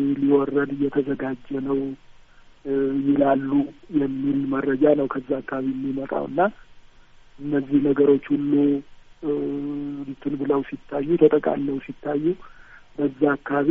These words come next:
ትንሽ የሚጎረብጥ ነገር ያለ ነው የሚመስለው። ያ በጥንቃቄ መታየት አለበት። በእርግጥ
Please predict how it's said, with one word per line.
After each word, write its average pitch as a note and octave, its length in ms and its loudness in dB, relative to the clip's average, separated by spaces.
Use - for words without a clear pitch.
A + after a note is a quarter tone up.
ትንሽ D3+ 300 -4
የሚጎረብጥ D3+ 760 4
ነገር D3 260 6
ያለ C#3 360 4
ነው C#3+ 120 0
የሚመስለው። C3+ 580 -6
ያ C#3 100 -2
በጥንቃቄ C#3 560 2
መታየት D3 460 4
አለበት። D3+ 500 4
በእርግጥ C3+ 440 -4